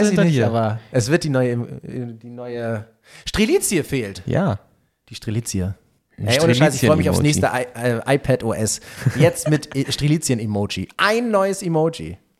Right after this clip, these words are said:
Speaker 2: Man kann ja doch, man kann doch so Vorschläge eh in, in, bei Apple reinschreiben, dann so.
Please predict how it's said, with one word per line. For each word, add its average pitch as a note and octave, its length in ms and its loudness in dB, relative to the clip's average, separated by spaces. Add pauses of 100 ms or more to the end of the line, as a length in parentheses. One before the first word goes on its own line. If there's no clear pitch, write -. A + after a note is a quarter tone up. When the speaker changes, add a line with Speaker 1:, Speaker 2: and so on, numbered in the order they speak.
(320)
Speaker 2:
Man G#2+ 100 2
kann C3+ 180 2
ja C3 80 2
doch, A2 180 0
man G#2+ 120 0
kann B2+ 140 2
doch A#2 80 2
so G2+ 100 -4
Vorschläge G2 500 0
eh G2 320 0
in, F#2+ 160 0
in, - 220 -2
bei F#2 80 2
Apple - 340 0
reinschreiben, F#2+ 460 0
dann F#2 160 0
so. F#2 160 -4